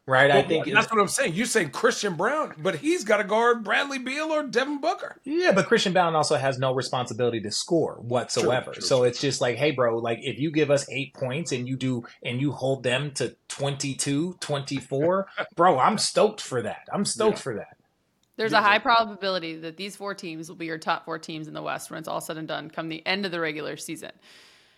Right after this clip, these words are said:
Speaker 3: Who out of these three have the best chance of knocking off the Denver Nuggets? Because you keep them at the
Speaker 2: Ooh.
Speaker 3: top. They're the defending champs.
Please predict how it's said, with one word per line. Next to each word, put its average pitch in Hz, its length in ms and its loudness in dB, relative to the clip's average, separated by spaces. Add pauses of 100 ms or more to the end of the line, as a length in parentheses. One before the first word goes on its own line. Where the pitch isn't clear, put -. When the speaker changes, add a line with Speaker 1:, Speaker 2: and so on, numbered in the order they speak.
(580)
Speaker 3:
Who 233 200 0
out 202 160 4
of 180 220 -4
these 190 420 -6
three 156 680 -8 (460)
have 175 180 -4
the 170 80 -6
best 165 460 -2
chance 160 340 -6
of 170 100 -12
knocking 160 400 -8
off - 300 -6
the - 80 -16
Denver - 300 -10
Nuggets? - 580 -18 (2000)
Because 180 280 -2
you 180 100 -4
keep 180 220 -10
them 190 120 -2
at 185 120 0
the 202 60 -8
Speaker 2:
Ooh. - 40 -12
Speaker 3:
top. - 300 -6
They're 160 140 -4
the - 80 -8
defending 170 500 -10
champs. - 560 -18